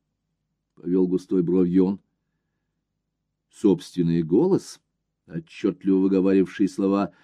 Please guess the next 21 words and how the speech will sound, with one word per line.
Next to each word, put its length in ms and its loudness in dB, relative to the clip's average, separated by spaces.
разной 480 -2
степени 420 -2
грязноватости, 960 -2
Савва 460 0
выслушал 480 -2
все 180 -2
с 100 -8
тем 220 0
же 120 0
видом 400 0
вежливого 560 0
недоумения. 640 -2
"Ты 460 4
про 200 2
кого 380 4
надо, 540 0
пиши 440 4
в 80 -4
своей 360 2
заграничной 760 2
цедульке, 800 4